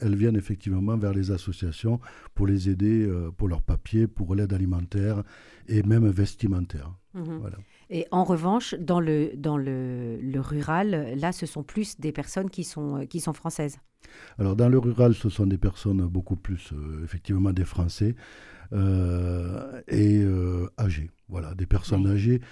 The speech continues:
Speaker 1: et souvent, et, euh, notamment, euh, surtout des personnes isolées, des femmes seules, des hommes seuls. Voilà, ce sont les personnes les plus touchées dans le rural.
Speaker 2: Mhm.
Speaker 1: Alors que, euh, dans le, dans l'urbain, ce sont des familles, hein.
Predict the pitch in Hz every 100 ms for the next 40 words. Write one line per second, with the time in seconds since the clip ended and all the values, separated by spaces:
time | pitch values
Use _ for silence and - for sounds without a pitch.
0 | - - 110 - 127 139 120 120 107 101
1 | - - - - - - - - - 104
2 | 117 101 104 117 98 92 90 - 107 127
3 | 107 98 98 - 110 - 127 113 104 90
4 | - - - - 101 98 92 - 101 113
5 | 110 95 95 98 92 - 101 104 107 -
6 | _ - 82 - 90 - 95 90 90 120
7 | 101 95 135 131 123 131 113 107 90 92
8 | 82 90 - 185 151 151 98 110 107 113
9 | 107 117 101 98 98 98 95 92 95 98
10 | 101 92 104 123 117 98 - 95 92 -
11 | 104 104 90 85